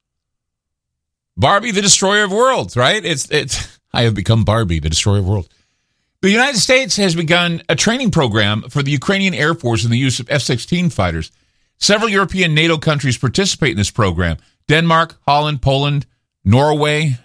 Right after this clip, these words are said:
uh, Belgium, a few others. Other countries have offered to help with the, with the training as well. So the same countries are gonna supply Ukraine with F sixteen fighters, and they are conventionally dual capable, meaning that they can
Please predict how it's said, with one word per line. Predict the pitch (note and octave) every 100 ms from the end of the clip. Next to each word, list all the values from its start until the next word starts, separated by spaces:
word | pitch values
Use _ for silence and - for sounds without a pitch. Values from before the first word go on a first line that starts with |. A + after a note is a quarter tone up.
| _
uh, | G#2+ G2 G2
Belgium, | F2+ C#3+ C#3 D3 D#3
a | -
few | C3+ A2
others. | G#2+ G#2 - _ _ _ _ _ _ _ _
Other | G#3 C4
countries | - E3 C3 A#2+
have | B2
offered | C3 C3
to | A2
help | A#2+ A2+
with | A2 G#2+
the, | G2+
with | A#2+ G2
the |
training | F#2+ B2 G2+
as | G#2+
well. | C3 G3
So | C3 C3+
the |
same | A#2+ A#3 C#4+
countries | G3 F#3+ - B2+ A2+
are | C3
gonna | D3
supply | C3 C3+ E3+ E3
Ukraine | D3 B2 - G3+ C3+ F2+ G#2+ C#3+ _ _ _ _ _ _ _ _ _ _ _ _ - - _ _ _ _
with | E3 D3+
F | F#3+
sixteen | - A3 A#3 G#3+
fighters, | - D#2+ C2+ -
and | D3 E3
they | E3
are | D#3
conventionally | - D3 C#3 G#3 - G3 G3 E3
dual | A#2+ D#3+ G#3 G#3+ G#3
capable, | - G#3+ G#3+ E3 G#2+ - - _ _ _ _ _ _ _ _ _ _ _ _ _
meaning | D3 E3 E3
that | D#3 C#3+
they | C#3+
can | D3